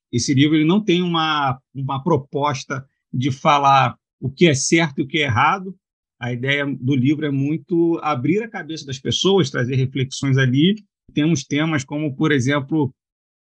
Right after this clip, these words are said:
é, ter autonomia ou ser direcionado. Então, tem prós e contras em cima de cada tema desse, e ele não vai te falar nem que é bom um lado, nem que é bom do outro lado.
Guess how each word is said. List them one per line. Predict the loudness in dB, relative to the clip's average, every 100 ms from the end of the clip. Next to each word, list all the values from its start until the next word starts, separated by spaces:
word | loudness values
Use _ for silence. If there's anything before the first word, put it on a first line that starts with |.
| _
é, | 0 0 0 0
ter | 6 6 6
autonomia | 0 -2 -2 0 0 0 -4 -6 -8
ou | -6 -6
ser | -2 -2 0
direcionado. | -2 -2 -6 -6 -2 -2 -2 -6 -14 _ _ _ _
Então, | -8 -6 -4 -4 -2 -2 -2 -2
tem | -4 -2
prós | 2 2 2
e | -2
contras | -4 -4 -4 -6 -8
em |
cima | -6 -6 -8
de | -4
cada | -2 -2
tema | -4 -4 -4
desse, | -2 0 0 0 0
e |
ele | 0
não | 0
vai | -4 -6
te | -8
falar | -6 -4 -2
nem | -2 -4
que | -2
é | -2
bom | -2
um | -2
lado, | 0 -2
nem | -6
que | -10
é | -10
bom | -8 -8
do | -8
outro | -8 -4
lado. | 0 2 2 0